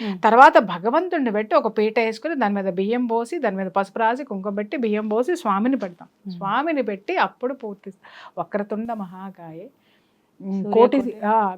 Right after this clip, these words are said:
Speaker 2: కోటి సూర్య సమప్రభే.
Speaker 1: మ్మ్.
Speaker 2: అంటే, ఆయన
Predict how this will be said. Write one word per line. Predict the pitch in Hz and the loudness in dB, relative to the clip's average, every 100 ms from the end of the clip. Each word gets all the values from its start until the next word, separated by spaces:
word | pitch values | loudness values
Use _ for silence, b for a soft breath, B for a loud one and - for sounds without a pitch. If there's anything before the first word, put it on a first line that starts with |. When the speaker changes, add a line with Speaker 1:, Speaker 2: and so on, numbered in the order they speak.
| - | 2
Speaker 2:
కోటి | 233 262 254 | 2 2 -2
సూర్య | 247 247 269 | -4 -2 -4
సమప్రభే. | 254 196 226 - 220 156 160 160 | -4 -4 -4 0 0 0 -8 -10
Speaker 1:
మ్మ్. | 180 170 165 | -10 -10 -2
Speaker 2:
అంటే, | 285 320 214 202 285 403 b b b - | 0 2 0 0 -2 -4 b b b -6
ఆయన | 208 277 320 226 262 | -2 0 0 0 -2